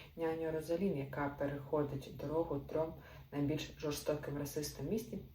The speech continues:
і в якийсь момент вони вирішують тікати. «Таємне життя бджіл» теж, е, почитаємо. Так, а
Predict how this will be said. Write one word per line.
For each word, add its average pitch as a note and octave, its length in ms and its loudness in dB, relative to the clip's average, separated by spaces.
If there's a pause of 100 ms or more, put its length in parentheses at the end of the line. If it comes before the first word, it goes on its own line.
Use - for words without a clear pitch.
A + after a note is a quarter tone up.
і E3+ 80 -2
в D#3 80 0
якийсь D#3+ 340 -2
момент E3 400 0
вони D#3 360 0
вирішують C#3+ 720 -2
тікати. - 500 -6 (140)
«Таємне E3+ 420 0
життя D#3+ 360 -6
бджіл» G#3 340 0 (560)
теж, - 400 6 (180)
е, F#3 360 8
почитаємо. - 600 -2 (360)
Так, G#3+ 480 8 (640)
а G#3+ 120 4